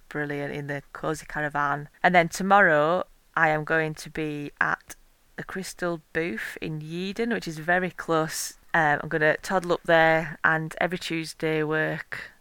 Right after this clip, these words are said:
with Angela on the counter or doing taste treatments or doing full treatments. I think tomorrow's my first day, so we're, we're gonna offer taster treatments for ten pounds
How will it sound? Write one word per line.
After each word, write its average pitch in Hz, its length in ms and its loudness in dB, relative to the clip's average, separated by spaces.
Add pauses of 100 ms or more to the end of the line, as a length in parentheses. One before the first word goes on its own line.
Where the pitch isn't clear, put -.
(200)
with 160 440 -4 (100)
Angela 156 720 -2
on 165 140 -4
the 156 80 -6
counter 151 760 0 (100)
or 151 200 0
doing 156 600 -4
taste 165 340 -8
treatments - 540 -8
or 147 60 -6
doing 147 180 -10
full 180 220 -2
treatments. 170 520 -6
I - 40 -14
think 165 200 -6
tomorrow's 175 320 0
my 165 60 -6
first 170 420 -4
day, 156 280 -4
so 147 280 -4
we're, 147 120 -2
we're 160 80 -6
gonna 165 200 0
offer - 220 -8
taster - 520 -8
treatments - 640 -12
for - 80 -20
ten 175 220 -4
pounds 151 760 -2